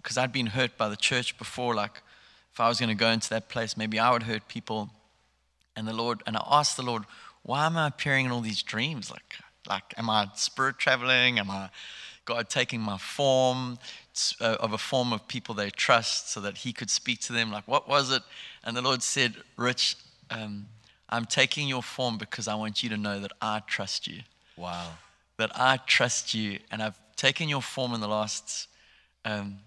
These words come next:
Speaker 1: thirty days, fifty to eighty times. I can't remember the exact amount. Because I want you to know that I trust you, that I will use you to minister to others. And so that gave me the confidence that I was supposed to say yes to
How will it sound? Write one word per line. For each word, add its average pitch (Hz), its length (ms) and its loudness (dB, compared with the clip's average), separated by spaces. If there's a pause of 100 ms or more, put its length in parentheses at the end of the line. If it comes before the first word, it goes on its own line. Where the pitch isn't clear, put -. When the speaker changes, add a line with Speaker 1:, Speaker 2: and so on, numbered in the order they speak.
(120)
Speaker 1:
thirty 123 340 0
days, 104 400 2
fifty 113 600 -6 (240)
to 101 240 -4
eighty 107 180 -2
times. 98 300 -6
I 107 40 -10
can't 110 260 -10
remember 104 300 -4
the 98 180 -10
exact 101 480 -6 (100)
amount. 104 380 -6 (640)
Because 120 280 -4
I 113 60 6
want 117 360 0
you 135 80 2
to 123 100 2
know 104 260 0
that 98 160 -10 (120)
I 104 300 -6
trust - 580 -2
you, 104 280 -10 (440)
that - 140 -10
I 113 140 0
will 113 160 -2
use 107 360 0
you 107 420 0
to - 240 -6
minister 104 460 -8
to - 220 -10
others. - 360 -12
And 107 220 -10 (880)
so 156 180 0
that 151 260 6
gave 165 200 8
me 147 100 0
the 131 100 -2
confidence 123 640 -2
that 104 140 -4
I 107 40 -2
was 107 120 -2
supposed - 260 -4
to - 60 -4
say 107 180 -2
yes 104 380 -2
to 104 300 -10